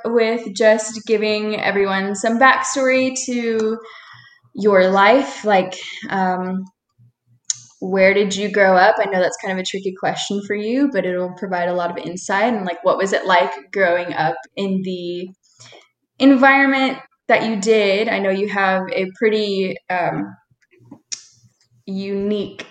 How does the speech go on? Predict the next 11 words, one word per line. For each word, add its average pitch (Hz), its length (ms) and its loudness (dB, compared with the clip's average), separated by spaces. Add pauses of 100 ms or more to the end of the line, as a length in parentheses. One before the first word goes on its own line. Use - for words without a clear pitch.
story 175 760 -2
as 185 280 -6
far 170 160 2
as 170 220 0
that 180 240 0
goes. 185 560 0 (120)
Um, 170 520 -6 (680)
and, 180 600 -4 (340)
uh, 95 440 -8
like, 170 140 -4
how, 175 600 0